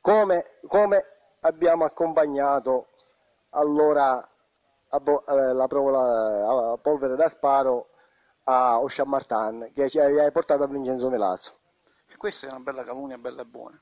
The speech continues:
Speaker 1: Ah, questa è una calunnia, bella e buona.
Speaker 2: Dichiara un'altra volta quello che ha dichiarato in, eh, dichiara un-, che, eh, cosa hai detto già in questa prese-, alla presenza della Corte.
Speaker 1: Che cosa ho
Speaker 2: Ripetilo.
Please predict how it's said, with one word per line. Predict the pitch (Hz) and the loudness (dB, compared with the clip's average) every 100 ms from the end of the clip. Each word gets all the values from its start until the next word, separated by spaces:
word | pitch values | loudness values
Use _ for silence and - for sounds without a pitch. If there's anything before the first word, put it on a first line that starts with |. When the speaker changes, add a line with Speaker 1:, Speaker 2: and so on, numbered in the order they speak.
| - | -4
Speaker 1:
Ah, | 135 | -2
questa | 151 190 185 | 0 2 2
è | 170 | 2
una | |
calunnia, | 175 180 156 | 2 0 0
bella | 151 160 | 0 0
e | 170 | 0
buona. | 151 123 95 _ _ _ _ _ _ _ _ | -2 -6 -8 _ _ _ _ _ _ _ _
Speaker 2:
Dichiara | 160 185 208 | -12 -6 -4
un'altra | 165 147 160 | -4 -8 -10
volta | 156 | -12
quello | 147 135 | -10 -10
che | 131 | -10
ha | |
dichiarato | 123 135 127 131 | -14 -12 -12 -12
in, | 127 | -14
eh, | 123 123 123 120 117 113 - - - | -14 -16 -16 -18 -20 -20 -20 -20 -20
dichiara | - 135 156 147 | -20 -10 -8 -8
un-, | 127 123 127 | -10 -16 -18
che, | 127 123 120 | -18 -18 -16
eh, | 120 117 - - | -14 -14 -16 -14
cosa | - 147 135 | -8 -6 -6
hai | 131 | -10
detto | 131 143 135 | -10 -14 -14
già | 127 | -18
in | 123 | -18
questa | 123 - 127 | -18 -20 -20
prese-, | 127 123 | -20 -12
alla | 127 123 131 | -12 -10 -12
presenza | 131 127 131 | -12 -14 -14
della | 123 120 113 | -12 -12 -16
Corte. | - - _ _ _ _ _ _ | -20 -20 _ _ _ _ _ _
Speaker 1:
Che | _ 165 | _ -10
cosa | - 156 | -4 -2
ho | |
Speaker 2:
Ripetilo. | 131 - 82 - | -4 -6 -16 -20